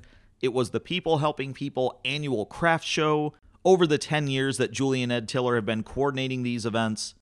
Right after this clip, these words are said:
they've raised over forty thousand dollars going into last weekend. And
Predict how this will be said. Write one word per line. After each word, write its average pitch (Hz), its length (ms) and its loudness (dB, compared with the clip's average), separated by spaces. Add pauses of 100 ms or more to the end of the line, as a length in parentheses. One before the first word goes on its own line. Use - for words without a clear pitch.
they've 123 240 4
raised 123 400 2
over 113 240 0
forty 165 440 2
thousand 131 460 2
dollars 113 340 4
going 110 340 0
into 156 400 -2
last 90 380 -4
weekend. 82 600 -10 (200)
And 131 260 0